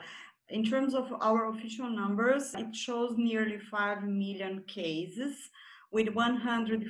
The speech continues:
forty thousand deaths, unfortunately. These cases were spread over the country, with large number in the southeast region, because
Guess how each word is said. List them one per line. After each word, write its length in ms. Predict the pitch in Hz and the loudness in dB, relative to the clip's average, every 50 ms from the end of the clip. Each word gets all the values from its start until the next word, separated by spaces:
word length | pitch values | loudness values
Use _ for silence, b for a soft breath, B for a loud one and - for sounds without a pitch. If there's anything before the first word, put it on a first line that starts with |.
| - - | -8 -4
forty 300 | 226 226 220 220 220 214 - - 214 | 0 0 2 2 0 -2 -6 -6 -2
thousand 540 | 208 190 185 190 185 - 190 180 180 170 165 | 0 2 2 2 0 -4 -6 -10 -10 -6 -4
deaths, 380 | 175 165 165 170 170 170 - - - | -2 0 0 0 0 -2 -6 -12 -10
unfortunately. 1120 | 190 185 165 - - 180 165 151 151 147 - 170 165 160 160 165 170 165 160 160 165 160 B B B B B B - | -10 -10 -10 -8 -4 -4 -2 -2 -2 -4 -4 -4 -4 -4 -4 -4 -2 -2 -2 -2 -2 -4 B B B B B B -4
These 300 | - 285 311 302 - - | 0 0 0 0 -2 -6
cases 600 | - - 269 240 247 247 240 233 240 233 220 214 208 - | -2 0 2 2 4 2 0 0 -2 -4 -4 -4 -6 -4
were 400 | 208 202 220 220 214 214 214 214 | -2 2 4 6 6 6 6 4
spread 600 | 208 - - - _ 220 214 208 214 208 190 - - 214 | 2 -2 -8 -8 _ 0 2 2 2 2 0 -2 -4 -4
over 260 | 214 214 214 214 208 | -4 -2 -2 -2 -2
the 100 | 196 190 | -4 -4
country, 640 | - - 208 196 190 202 202 202 240 233 226 - - | -6 -4 -4 -2 -2 -2 -2 -2 -2 -2 -2 -2 -2
with 140 | 202 202 202 | -2 0 0
large 400 | 202 202 196 202 214 208 208 202 | 2 2 4 4 2 2 0 0
number 520 | 202 190 185 185 190 185 190 190 - - - | 0 0 0 0 -2 -2 -2 -2 -2 -2 -2
in 200 | 196 196 185 175 | -2 -2 -2 -2
the 80 | 180 | -4
southeast 680 | 185 - - - 202 202 208 208 190 190 190 190 - - | -6 -6 -4 -2 0 0 0 0 -2 -6 -8 -12 -10 -10
region, 680 | 190 175 170 175 175 175 180 196 208 214 220 226 220 220 B B B B B B B - 202 | -8 -6 -6 -6 -6 -6 -4 -4 -2 0 2 2 2 2 B B B B B B B -4 -2
because 300 | 226 220 233 240 226 | 0 2 4 4 4